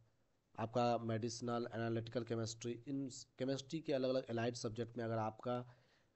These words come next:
एजुकेशन क्वालिफिकेशन है तो आप इस पोस्ट के लिए भी अप्लाई कर सकते हैं। और इसका दिया हुआ है क्या एक्सपीरियंस चाहिए, कितने ईयर मैक्सिमम ईयर है, क्या स्टाइपेंड रहेगा, वो सारा चीज़ में मेंशन किया गया है। अब हम जो बात करने जा रहे हैं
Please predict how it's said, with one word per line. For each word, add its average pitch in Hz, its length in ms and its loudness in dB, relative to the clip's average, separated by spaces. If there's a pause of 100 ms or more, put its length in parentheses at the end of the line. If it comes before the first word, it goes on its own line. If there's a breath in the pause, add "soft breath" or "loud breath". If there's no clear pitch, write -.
(960)
एजुकेशन 127 380 2
क्वालिफिकेशन 123 600 2
है 131 100 2
तो 123 120 0
आप 117 180 0
इस 117 100 -8 (120)
पोस्ट 127 200 -2
के 135 100 0
लिए 123 120 0
भी 127 80 0
अप्लाई 117 280 0
कर 113 140 -2
सकते 113 320 -8
हैं। 147 60 -2
और 127 100 2
इसका 120 280 -2 (320)
दिया 135 200 6
हुआ 131 140 8
है 120 60 2
क्या 123 200 0
एक्सपीरियंस 117 440 -4
चाहिए, 113 220 0
कितने 117 300 -6
ईयर 117 220 0
मैक्सिमम 113 480 -2
ईयर 117 240 0
है, 110 220 -2 (400 soft breath)
क्या 127 180 6
स्टाइपेंड 123 460 0
रहेगा, 117 240 2
वो 113 100 0
सारा 120 220 2
चीज़ 117 220 -6
में 120 80 -2
मेंशन 104 260 -6
किया 90 140 -8
गया 87 140 -12
है। - 60 -18 (640 soft breath)
अब 139 100 6
हम 160 160 4
जो 160 200 4
बात 127 220 6
करने 135 260 4
जा 120 180 6
रहे 113 140 2
हैं 123 180 -2